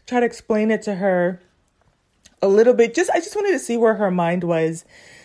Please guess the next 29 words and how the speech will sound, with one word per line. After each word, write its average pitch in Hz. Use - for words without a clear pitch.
and 208
stuff. 202
And 214
I'm 202
like, 196
"Do 240
you -
have 240
any 226
questions? 220
What 214
are 214
your 180
thoughts?" 269
And 240
then 214
she's -
like, 294
"Well," 480
and 269
so 285
I, 226
you 302
know, 208
sure 202
enough, 233
it's 202
like, 196
"Well, 196